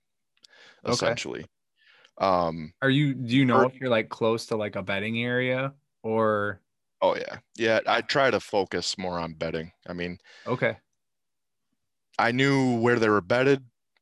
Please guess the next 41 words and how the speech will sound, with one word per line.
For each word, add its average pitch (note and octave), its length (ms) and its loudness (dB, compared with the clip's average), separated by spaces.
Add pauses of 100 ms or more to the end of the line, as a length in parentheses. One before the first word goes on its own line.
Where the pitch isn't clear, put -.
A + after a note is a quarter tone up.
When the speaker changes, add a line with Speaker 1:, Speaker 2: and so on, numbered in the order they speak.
Speaker 2:
and G2+ 100 -2
I G2 100 2
knew A2 260 0
they G2+ 120 2 (360)
were F#2 400 -4
going G#2 340 -2
here F#2+ 220 -2
at F2 140 -4
this - 360 -4
particular E2 480 -10
time. D#2+ 340 -12 (200)
So G2 320 -2
Speaker 1:
Sure. A2 220 -4 (680)
Speaker 2:
I F#2+ 160 0
tried F#2 320 -2
s-, - 240 -6 (300)
cutting G2+ 320 -2
them F#2 180 -4
off F2+ 460 -2
going F2+ 400 -6
to G2+ 120 -10
this E2 180 -10
spot, - 420 -10 (460)
if - 80 -20
that - 140 -8
Speaker 1:
Got - 100 -10
Speaker 2:
makes G#2 160 -6
Speaker 1:
it. - 60 -10
Speaker 2:
sense. - 340 -20 (240)
Speaker 1:
All A2 100 -4
right. D3 180 -2 (220)
Yeah. B2 200 2
Speaker 2:
Um, G#2 440 0 (120)
granted, C3 480 2 (160)
these A#2 200 -4
bucks A#2 340 -2
aren't F2+ 240 -4
bedding F#2+ 280 -2
there F2 420 -6
every E2+ 320 -12
night E2+ 340 -12